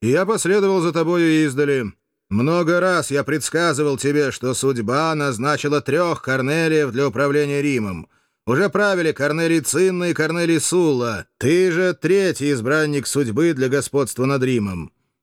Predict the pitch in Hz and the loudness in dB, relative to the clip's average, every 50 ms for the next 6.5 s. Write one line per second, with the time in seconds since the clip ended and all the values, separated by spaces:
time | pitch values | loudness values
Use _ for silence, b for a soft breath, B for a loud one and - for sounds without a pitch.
0 | _ _ 110 139 143 165 170 - 190 175 151 175 175 180 156 - 190 190 170 - | _ _ -2 0 0 0 0 0 0 0 0 0 0 0 0 0 0 0 0 -2
1 | 170 170 165 170 151 110 127 170 175 170 165 131 143 156 165 170 180 175 170 160 | -2 0 0 0 0 0 0 0 2 0 0 -2 0 0 2 2 2 0 0 -2
2 | 175 170 139 - 196 190 160 123 98 - - - _ _ - 107 - 120 131 135 | -4 -4 -2 0 0 0 0 -2 -4 -8 -20 -20 _ _ -8 -4 -2 0 0 0
3 | 120 113 131 139 123 - 131 117 131 131 143 143 120 - 139 131 135 123 - 123 | 0 0 0 -2 -2 -2 -2 0 0 2 2 0 0 -2 -2 -2 -2 -2 0 -2
4 | 139 127 131 175 220 202 165 156 139 - - 143 139 139 107 - - 135 147 139 | -2 0 0 0 0 0 0 0 -2 0 -2 0 0 0 -2 -4 -2 0 0 0
5 | 131 127 120 107 - _ _ _ 104 117 123 123 139 151 170 180 175 143 - 123 | 0 0 -2 -4 -6 _ _ _ -2 0 2 2 2 2 4 2 2 2 -2 -6
6 | 104 - 107 107 107 101 92 85 78 | -6 -4 -4 -4 -4 -4 -4 -6 -10